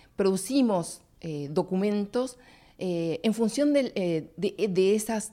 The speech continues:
tareas, de esos fines, de esos objetivos, eh, que están, como en el caso de aebu,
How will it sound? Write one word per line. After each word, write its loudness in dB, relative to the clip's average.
tareas, 4
de -2
esos -4
fines, -4
de -2
esos -8
objetivos, 0
eh, 0
que -4
están, -2
como -6
en -2
el -2
caso -4
de 2
aebu, 2